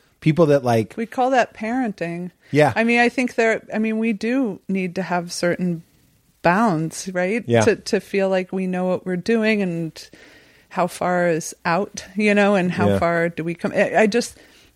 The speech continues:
Speaker 2: it, there's nothing wrong with that. It's just been used in such pernicious ways. And in, um, I mean, in re-,
Speaker 1: Pernicious.
Speaker 2: in, in re-, religion specifically, it,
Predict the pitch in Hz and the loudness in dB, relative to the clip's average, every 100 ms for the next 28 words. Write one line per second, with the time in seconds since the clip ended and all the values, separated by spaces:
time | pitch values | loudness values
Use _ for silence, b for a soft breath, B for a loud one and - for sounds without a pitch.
0 | - 233 - - 220 233 262 233 208 185 | 0 0 0 2 4 4 2 2 0 0
1 | 175 - 175 185 196 208 185 175 151 165 | -4 -8 -2 0 2 2 0 -2 0 2
2 | 170 170 - - 202 - 196 175 180 196 | 0 -2 -6 -4 -4 0 0 2 0 -2
3 | 190 180 - 170 - - 175 170 - 175 | -2 -2 0 -4 -4 -6 -4 -4 -4 -4
4 | 170 180 180 175 170 - 185 170 165 160 | 0 2 0 -2 -6 -4 -2 0 0 0
5 | 160 B B B 190 190 175 208 190 190 | -2 B B B 0 0 2 2 4 2
6 | 190 - 208 202 185 - 196 190 180 185 | 0 -2 0 0 -2 -2 -2 0 -2 -2
7 | 180 - 185 175 220 226 190 180 - 202 | -2 -2 0 2 2 2 0 -2 -4 -6
8 | - 233 240 - 180 175 170 - 196 185 | -4 -2 -2 -2 -2 0 -2 -2 -4 -4